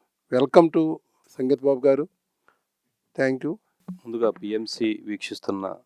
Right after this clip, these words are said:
Speaker 2: ధ్యాన మిత్రులకు హృదయపూర్వక నమస్కారాలు. ఈరోజు మరి కొత్తగా డైరెక్టర్గా పిఎంసికి విచ్చేసినటువంటి సంగీత బాబు గారికి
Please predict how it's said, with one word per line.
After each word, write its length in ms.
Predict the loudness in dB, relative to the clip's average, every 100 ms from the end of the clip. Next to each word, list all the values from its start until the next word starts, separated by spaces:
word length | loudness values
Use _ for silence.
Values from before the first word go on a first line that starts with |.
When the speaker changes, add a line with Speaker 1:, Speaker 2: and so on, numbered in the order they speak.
| _ _ _ -20 -20 _
Speaker 2:
ధ్యాన 240 | 2 2
మిత్రులకు 720 | 2 0 -2 -2 -4 -4 -6 -8 _ _ _ _ _
హృదయపూర్వక 800 | _ _ _ -2 2 4 4 2
నమస్కారాలు. 680 | 0 -4 0 2 2 0 -6 _ _ _ _ _ -20 -20 -20 _ _ _ _ 0
ఈరోజు 680 | 6 6 6 2 2 -4 -14 _ _ _ _ _ _
మరి 100 | -8
కొత్తగా 500 | -2 0 4 6 6 2 _ _ _
డైరెక్టర్గా 680 | 0 2 2 0 0 2 2
పిఎంసికి 840 | 2 -2 -2 -4 -8 -10 -6 -6 -8 _ _ -14
విచ్చేసినటువంటి 1000 | -6 -2 -2 -2 -6 -6 -8 -8 -10 -10 _ _ _ _ _ _ _ _ _ -4
సంగీత 320 | 0 4 4
బాబు 280 | 6 6 4
గారికి 540 | 2 2 0 0